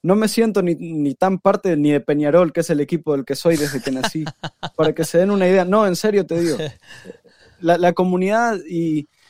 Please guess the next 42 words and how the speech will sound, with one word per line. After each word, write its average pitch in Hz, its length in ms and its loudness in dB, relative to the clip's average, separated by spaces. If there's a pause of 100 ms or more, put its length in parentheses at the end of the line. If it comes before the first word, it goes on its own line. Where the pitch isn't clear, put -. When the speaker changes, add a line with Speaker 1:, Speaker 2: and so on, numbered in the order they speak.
(140)
Speaker 1:
y 160 120 -2
el 151 120 0
sentido 190 440 0
de 175 100 2
unión 165 380 0
que 156 100 -6
tiene 147 540 -4
este 135 200 -10
club 160 360 0
es, - 400 -10 (100)
es - 220 -20
increíble. 156 600 0
Es 143 60 0
Speaker 2:
Tremendo. 143 280 2
Speaker 1:
algo - 40 -2
que 139 260 -6
yo 226 140 -4
nunca 262 280 0
había 139 180 2
visto, 127 340 -4
es - 320 -12
impresionante. 123 640 -14 (580)
Speaker 2:
Bueno, 160 420 -4
entonces, 220 460 -6
gente, 240 640 -2
eh, 190 40 -2
gracias 233 400 -4
por 214 160 -4
estar 233 220 0
en 226 80 -4
sintonía 208 500 0
de 208 80 2
Dale 214 260 4
Black 214 300 0
and 185 120 -10
Gold. 226 300 0
Los 180 180 -2
esperamos 185 480 -2
para 170 280 0
el 156 180 -4
próximo 185 500 -2
episodio. 208 760 -2